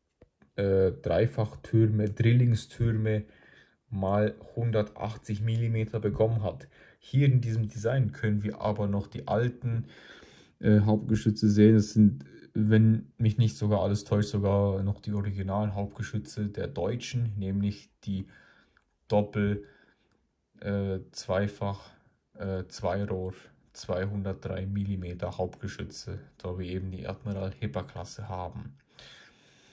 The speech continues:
Also ich habe einfach das Gefühl, dass es ein bisschen zusammenhängt, dass sie so manche Schiffe von was weiß ich wo nehmen, äh, und wenn diese Schiffe in dieser Laufzeit ihre Hauptgeschütze gewechselt haben zu größerem Kaliber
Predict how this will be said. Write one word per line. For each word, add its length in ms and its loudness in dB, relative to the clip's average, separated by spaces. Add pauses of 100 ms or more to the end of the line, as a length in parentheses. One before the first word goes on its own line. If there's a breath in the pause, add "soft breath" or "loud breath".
(1200 loud breath)
Also 160 2
ich 60 0
habe 200 -2
einfach 420 0
das 180 -4
Gefühl, 240 -2
dass 180 -2
es 80 -2
ein 80 0
bisschen 220 -2
zusammenhängt, 600 0
dass 160 -4
sie 640 -2 (580)
so 100 -2
manche 260 0
Schiffe 840 0
von 240 -4
was 240 -2
weiß 200 -4
ich 280 -4
wo 220 2
nehmen, 720 2 (500)
äh, 40 4
und 600 10
wenn 160 10
diese 240 4
Schiffe 720 8 (160)
in 200 6
dieser 260 8
Laufzeit 680 4
ihre 300 0
Hauptgeschütze 640 -2
gewechselt 560 -2
haben 300 -2
zu 180 -4
größerem 520 -2
Kaliber 600 -4